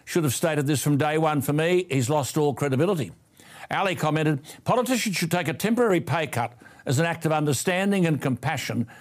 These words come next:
for the financial loss experienced by our fellow countrymen and women." Emma writes, "Too little, too late. For him to make these empty statements trying to score political points, sorry, Scott, your credibility has left the building."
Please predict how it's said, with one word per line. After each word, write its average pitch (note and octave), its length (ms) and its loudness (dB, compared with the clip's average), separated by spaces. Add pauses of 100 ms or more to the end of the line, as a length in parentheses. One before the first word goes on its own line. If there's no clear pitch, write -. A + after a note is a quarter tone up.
(140)
for - 120 -4
the D#3 100 0
financial E3+ 560 0
loss D#3 320 2
experienced D3 720 0 (340)
by D3+ 180 0
our D3+ 60 0
fellow E3 320 0
countrymen D3+ 640 0
and D3 200 0
women." F#3+ 320 2 (480)
Emma G#3 240 2
writes, C#3 420 -2 (180)
"Too G#3+ 160 2
little, G3+ 180 2
too D#3+ 180 2
late. C#3 200 0 (500)
For - 120 -2
him G3+ 120 6
to A#3 60 4
make F#3 200 2
these D3+ 200 2
empty G3 240 0
statements D3+ 480 0
trying E3 240 0
to D#3 80 -2
score D3+ 240 0
political D#3 400 0
points, C3+ 280 0
sorry, D3+ 280 2
Scott, C3+ 320 -2 (400)
your C3 160 0
credibility C#3 640 0 (280)
has B2 220 0
left C#3+ 240 -2
the - 80 -2
building." C#3 440 0